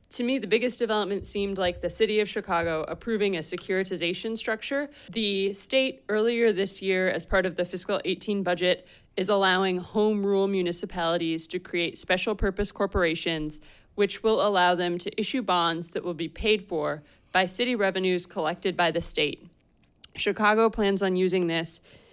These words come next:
to issue about seven hundred million in bonds at the end of November,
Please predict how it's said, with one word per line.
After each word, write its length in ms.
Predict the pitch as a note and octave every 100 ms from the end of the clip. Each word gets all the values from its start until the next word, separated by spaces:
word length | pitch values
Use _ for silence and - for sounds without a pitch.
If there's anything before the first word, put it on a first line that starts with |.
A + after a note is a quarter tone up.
| _
to 200 | - F#3+
issue 400 | F3+ G#3 G#3 F#3+ F3+
about 280 | F#3+ F#3+ -
seven 320 | - G3+ A3+
hundred 320 | A3+ A3 G3
million 460 | F#3 F#3+ G3+ G#3 G3+
in 240 | F3+ F3
bonds 460 | D#3+ E3 F3 G3+ - F3+
at 100 | F3
the 100 | E3+
end 180 | F3+ F3+
of 80 |
November, 600 | F3+ F#3 E3+ E3 D3+ D3